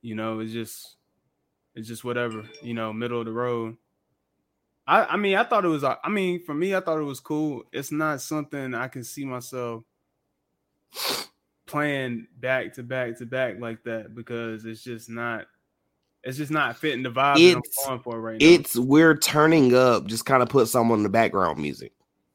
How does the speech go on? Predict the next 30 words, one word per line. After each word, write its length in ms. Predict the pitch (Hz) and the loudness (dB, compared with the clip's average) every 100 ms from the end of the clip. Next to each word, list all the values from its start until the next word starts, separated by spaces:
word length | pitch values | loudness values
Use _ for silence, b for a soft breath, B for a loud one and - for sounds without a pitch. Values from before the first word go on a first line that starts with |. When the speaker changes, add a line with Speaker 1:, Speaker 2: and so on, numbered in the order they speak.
| _ _ _ _ _ _ _ _ | _ _ _ _ _ _ _ _
Speaker 1:
Yeah. 140 | 139 | 2
Speaker 2:
But 40 | 123 | 6
I 40 | |
don't 120 | 143 | 8
think 140 | 147 120 | 8 8
that's 200 | 117 - | 6 4
bad 380 | 90 101 104 92 | 4 6 6 2
either, 240 | 113 92 | -2 -2
though. 220 | 87 104 _ _ _ _ _ _ _ _ _ _ _ | -6 -10 _ _ _ _ _ _ _ _ _ _ _
Speaker 1:
Yeah. 240 | 123 135 135 _ _ - | -12 -12 -14 _ _ -2
I 80 | 220 | 0
wouldn't 260 | 269 240 | 0 -2
say 160 | 190 208 | 0 2
that 180 | 185 - | 2 0
Future, 420 | 190 160 156 127 - | -6 -4 -4 -4 -10
uh, 240 | 90 - | -12 -12
and 160 | 127 - | -14 -8
personally, 500 | 160 180 170 151 131 | -6 -4 -6 -4 0
I 80 | |
wouldn't 240 | 147 160 135 | 0 0 -4
say 140 | 143 | -6
that 140 | 131 120 | -6 -6
Future's 380 | 135 123 117 - | -8 -6 -6 -2
falling 400 | 135 131 117 120 | 0 0 0 -2
off. 280 | 135 127 | -4 -4
It's 160 | 123 117 | -8 -12
just, 380 | 117 113 - _ _ _ _ _ _ _ - | -10 -12 -14 _ _ _ _ _ _ _ -2
I 140 | 135 | -2
don't 200 | 143 135 | -2 -4
know. 540 | 135 139 131 127 120 | -4 -4 -4 -6 -8